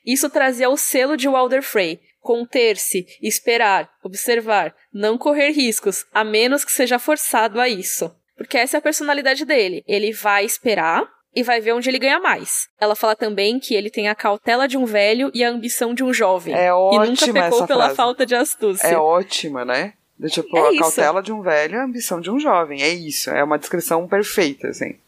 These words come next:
Speaker 2: E
Speaker 1: Ele tem o sonho de ser mais do que a casa dele é.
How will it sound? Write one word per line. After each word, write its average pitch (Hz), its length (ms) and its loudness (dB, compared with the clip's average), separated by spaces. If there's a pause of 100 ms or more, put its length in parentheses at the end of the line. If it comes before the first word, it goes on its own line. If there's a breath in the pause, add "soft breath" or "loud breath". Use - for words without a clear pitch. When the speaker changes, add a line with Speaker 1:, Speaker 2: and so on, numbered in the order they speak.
(140)
Speaker 2:
E - 220 -14
Speaker 1:
Ele 202 200 -4
tem 220 240 -2
o 233 60 -2
sonho 233 440 0
de 254 160 -2
ser 254 320 0
mais 247 420 0
do 233 140 -4
que 240 260 -4
a 226 80 2
casa 220 300 -2
dele 220 280 0
é. 175 180 0